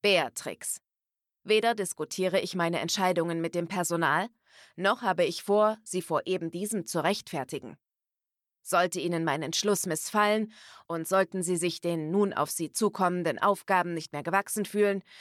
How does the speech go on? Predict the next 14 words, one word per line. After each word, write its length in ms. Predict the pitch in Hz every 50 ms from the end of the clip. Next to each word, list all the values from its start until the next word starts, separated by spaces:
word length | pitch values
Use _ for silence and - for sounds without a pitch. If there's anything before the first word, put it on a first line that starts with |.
| - - - - -
steht 300 | - - - 180 180 -
es 160 | 160 165 -
Ihnen 300 | - 165 165 160 156 156
selbstverständlich 960 | - 190 208 233 233 - - - - 196 180 - 196 180 160 147 151 - - -
frei, 480 | - - 165 170 208 262 285 277 269 - -
jederzeit 640 | - - 180 190 190 202 196 - - - 170 156 156
zu 140 | - - 180
gehen.“ 380 | 160 - 160 117 107 104 - - _ _ _ _ _ _ _ _ _ _ _ _ _ _ _ _ _ _ _ _ _ _ _ _ _ _ _ _ _ _
Sie 180 | - - 139 -
schwieg. 480 | - - 185 190 131 - - - - _ _ _ _ _ _ _ _ _ _ _ - -
Der 80 | -
Schlag 400 | 180 - - 202 202 202 202 -
hatte 180 | 208 190 - 165
gesessen 640 | - 165 - 185 185 185 - - 190 185 175 180